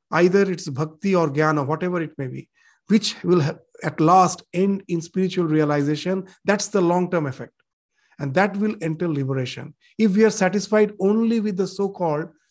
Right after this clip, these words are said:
tapas, it may give a certain extent of relief. It may make, uh, um, uh, make me some, uh, what you say, a, uh,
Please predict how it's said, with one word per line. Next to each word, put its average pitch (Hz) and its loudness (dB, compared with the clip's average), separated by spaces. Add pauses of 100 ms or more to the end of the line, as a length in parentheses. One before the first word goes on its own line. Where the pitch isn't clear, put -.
tapas, 196 -4 (1600)
it 240 -6
may 233 2 (180)
give 214 0
a 175 -2
certain 226 2
extent 208 -4
of 165 -6
relief. 170 -2 (840)
It 196 -4
may 208 0
make, 220 -2 (300)
uh, 170 -4 (100)
um, 156 -4
uh, 156 -6 (180)
make 202 0
me 208 2
some, 190 -2
uh, 156 0
what 160 -4
you 185 -4
say, 165 -4
a, - -14
uh, - -4